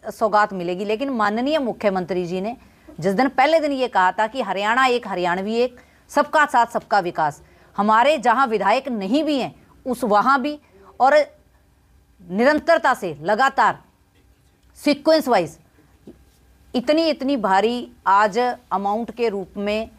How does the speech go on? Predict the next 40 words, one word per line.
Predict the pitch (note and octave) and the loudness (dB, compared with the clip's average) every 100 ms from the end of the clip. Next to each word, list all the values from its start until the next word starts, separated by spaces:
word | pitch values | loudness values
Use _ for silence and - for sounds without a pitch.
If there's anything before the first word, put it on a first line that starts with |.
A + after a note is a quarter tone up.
| - - | -20 -12
विकास | C#3+ F#3 A#3 B3 B3+ | -4 0 4 2 0
के | - C4 | -4 -6
रूप | G#3 - | -6 -8
में, | G#3+ G#3+ | -10 -4
जो | A3 | -4
विकास | F#3 G3+ A3+ B3+ | -4 0 0 0
की | - | -4
एक | B3+ A3 | -2 -2
गंगा | D#3+ G#3 G#3+ | -2 -2 0
माननीय | E4 D#4 D4 D4 | 2 2 0 -2
मुख्यमंत्री | B3 A#3 A#3+ A3+ G#3+ A3+ | -4 -4 -4 -4 -6 -8
जी | G#3 | -6
ने | A3+ A#3 A3+ - _ - | -2 -2 -2 -10 _ -6
पूरे | A3+ B3+ | -4 -2
हरियाणा | A3+ F#3 G3 G#3 C#4+ | -2 0 2 2 2
में | C#4+ | 0
बहाई | G#3 F#3 F#3+ | 0 0 0
है, | G3+ | -2
उसका | A#3+ A3 B3+ | -4 -2 0
एक | B3 A#3+ B3+ - - - | 0 0 -6 -6 -20 -10
मॉडल | F#3 A3 C4+ D#4+ | 0 2 4 2
सेट | D4 B3 | 0 -4
कर | A3 F#3 | -4 -6
दिया | F3+ G3+ | -4 -4
गया | F#3+ G3+ | 0 0
है | B3 | 0
पूरे | B3+ C4 C4 | -2 0 0
हरियाणा | F3+ F#3 F#3+ F#3 E3+ | 2 2 2 2 0
का। | - C3 - _ _ - - | -2 -10 -12 _ _ -8 2
आज | A3+ C4+ D4 - - | 4 4 0 -4 -8
हमारे | G#3+ A3 C4 | 0 2 2
नियर | B3 B3+ C#4 | 0 0 2
बाय | C4+ | 0
पंजाब | C4+ A#3+ A3 A#3 B3+ | 0 -2 2 4 4
और | B3+ | 4
राजस्थान | A#3 G3+ G3+ - G#3+ F3 | 2 0 -4 -4 -4 -2
दो | A3 | -6
बड़े | G3 G#3+ | -2 -4
स्टेट | A3 - F3+ D#3+ | -4 -8 -12 -10
हैं, | D3 C#3+ | -16 -16